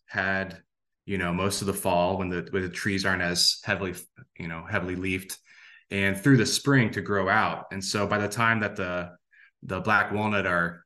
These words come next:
at their, you know, full leaf out, it's at the point of the life cycle of wheat where it doesn't necessarily need as much light to finish out.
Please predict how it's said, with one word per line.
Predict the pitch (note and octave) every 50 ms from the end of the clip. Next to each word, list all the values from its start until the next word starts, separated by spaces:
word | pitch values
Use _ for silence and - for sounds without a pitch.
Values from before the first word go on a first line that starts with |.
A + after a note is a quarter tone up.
| _ -
at | F#2 G2 F#2+ -
their, | G2 F#2 F2+ F2 E2+ E2+ E2+ - _ _ _ _ _
you | - F#2+ E2+
know, | E2 E2+
full | - - A#2 G2+ F#2+
leaf | F#2 B2+ F3 F#3+ F#2 -
out, | F2+ E2+ F2+ G2 G2+ -
it's | - G2+ -
at | A#2+ A#2
the | -
point | G2+ - - A#2+ A2+ A2+ - -
of | F#2+ F2 F2+
the | - F2+ F2 F2 F2 F2 F2 - _ _ _ _ -
life | G2+ G#2+ A2 -
cycle | - A2 G2+ F#2+ F#2+ F#2+ F2+
of | F2 F2
wheat | G2+ A2 G#2+ G2+ E2+ - D2
where | G2 F#2+ F#2 F#2 F2+ F2+ F#2 -
it | - G2+
doesn't | A#2 B2 A#2+ A2
necessarily | G2 G2+ G2+ G2+ G2 - A2 G2 F#2 F2+
need | F2+ G2 G2 F#2
as | F2 F2
much | F#2 F#2 E2+ E2+ -
light | F2 F#2 G2 F#2+ F2 D#2+ -
to | - E2+
finish | E2+ - F#2 F2 E2+ E2+ - -
out. | E2+ D2 A#1 -